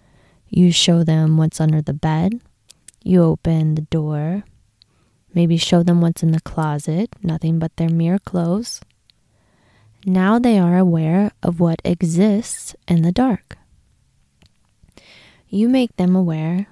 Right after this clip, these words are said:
that there's nothing to fear. And now their experience of being in the dark changes. It just shifted.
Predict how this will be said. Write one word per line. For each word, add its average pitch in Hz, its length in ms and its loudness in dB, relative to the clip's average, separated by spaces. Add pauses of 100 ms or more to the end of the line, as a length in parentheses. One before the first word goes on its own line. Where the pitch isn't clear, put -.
(120)
that 180 160 -6
there's 185 260 0
nothing 196 640 2
to - 120 -16
fear. 202 420 0 (1600)
And 180 220 2
now 185 240 2
their 240 240 0
experience 180 920 -2
of 170 220 -6
being 190 320 4
in 185 80 4
the 185 120 2
dark 160 340 -6 (200)
changes. - 800 0 (760)
It 170 140 0
just - 420 -2 (160)
shifted. - 800 -4